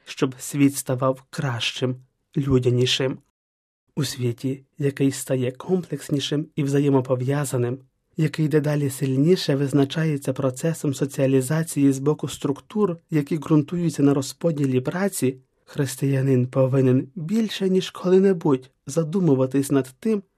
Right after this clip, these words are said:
кому служить його праця, яким силам він простягає свою руку, перестерігав блажений Іван Павло Другий. Випробування совістю можуть вимагати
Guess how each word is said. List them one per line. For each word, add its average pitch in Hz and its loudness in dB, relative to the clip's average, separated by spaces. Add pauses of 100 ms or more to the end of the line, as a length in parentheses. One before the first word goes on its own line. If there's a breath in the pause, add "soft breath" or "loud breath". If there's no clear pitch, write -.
(260)
кому 262 2
служить 143 0
його 170 0
праця, 131 -4 (240)
яким 151 2
силам 175 0
він 139 4
простягає 131 -2
свою 123 2
руку, 123 0 (380)
перестерігав 131 0
блажений 127 0
Іван 117 0
Павло 127 2
Другий. 131 0 (680)
Випробування 127 2
совістю 165 -4
можуть 135 0
вимагати 135 0